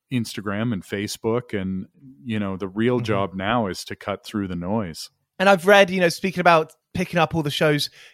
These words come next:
Speaker 2: you can, I've, I've read some, you know, funny anecdotes from you speaking about you and Steven playing acoustic around college, just taking these things. And, and that's where you found,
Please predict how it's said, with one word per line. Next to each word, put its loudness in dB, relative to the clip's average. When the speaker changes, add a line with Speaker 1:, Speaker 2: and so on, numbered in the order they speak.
Speaker 2:
you -8
can, 4
I've, 2
I've 0
read 4
some, -2
you -2
know, 4
funny 2
anecdotes 2
from -6
you -4
speaking -6
about -2
you -2
and -2
Steven -2
playing 6
acoustic 0
around 4
college, 2
just -6
taking -6
these -6
things. -2
And, -6
and 2
that's 2
where 6
you -2
found, 0